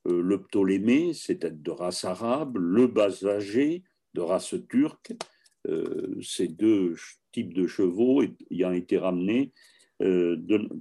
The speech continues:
par Napoléon de l'Égypte. Et, euh, ce qu'on essaye, si vous voulez, c'est de, en croisant le, le Navarrais, le Gascon, le cheval d'origine de Tarbes,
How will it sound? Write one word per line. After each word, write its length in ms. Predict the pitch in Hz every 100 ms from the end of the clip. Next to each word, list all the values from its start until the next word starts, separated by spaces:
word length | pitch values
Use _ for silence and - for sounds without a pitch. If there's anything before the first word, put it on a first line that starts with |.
| -
par 140 | 117
Napoléon 600 | 117 90 92 87 113 135
de 180 | 123 127
l'Égypte. 640 | 110 92 - 78 _ - - _ _ _ _ _ _ -
Et, 400 | 143 131 123 113
euh, 480 | 101 95 95 95 95
ce 100 | 101
qu'on 160 | - 143
essaye, 480 | 123 - 165 180 190
si 180 | - 113
vous 100 | 117
voulez, 180 | 160
c'est 300 | 185 - 143
de, 420 | 120 98 104 92 - _ _ _
en 160 | 104 101
croisant 880 | - 113 127 110 120 107 87 50 85
le, 340 | 85 80 76
le 140 | 80 87
Navarrais, 640 | 95 98 113 110 151 131
le 160 | 92 90
Gascon, 680 | 104 107 - - 147 120
le 140 | 90 90
cheval 580 | - 95 92 95 87
d'origine 680 | 78 98 101 95 117 160 170 -
de 120 | - 78
Tarbes, 580 | - 117 143 139 151